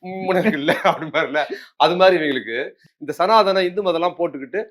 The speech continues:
முஸ்லீம் எதிர்ப்பு அதெல்லாம் பேசிக்கிட்டு போனா, நாலு பே-, பஞ்சாயத்துகள் வருது, இவங்களுக்கு முக்கியத்துவம் கொடுக்குது, மீடியால கொடுக்குறாங்கிறத தவிர, இவர்களுக்கு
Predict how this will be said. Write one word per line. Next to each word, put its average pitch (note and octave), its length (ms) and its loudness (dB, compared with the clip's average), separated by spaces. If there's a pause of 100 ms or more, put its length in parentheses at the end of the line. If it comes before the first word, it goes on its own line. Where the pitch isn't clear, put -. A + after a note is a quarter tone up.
(140)
முஸ்லீம் F3+ 400 -2
எதிர்ப்பு D3+ 460 -4
அதெல்லாம் D3 280 0
பேசிக்கிட்டு D#3 440 -4
போனா, D3+ 200 -4
நாலு E3 220 0
பே-, C#3+ 220 -8
பஞ்சாயத்துகள் D3 540 -2
வருது, B2 200 -6
இவங்களுக்கு C3+ 360 -8
முக்கியத்துவம் D3+ 320 -8
கொடுக்குது, B2+ 280 -12
மீடியால E3+ 300 0
கொடுக்குறாங்கிறத B2 760 -6 (120)
தவிர, A#2 260 -4 (680)
இவர்களுக்கு C#3+ 580 -4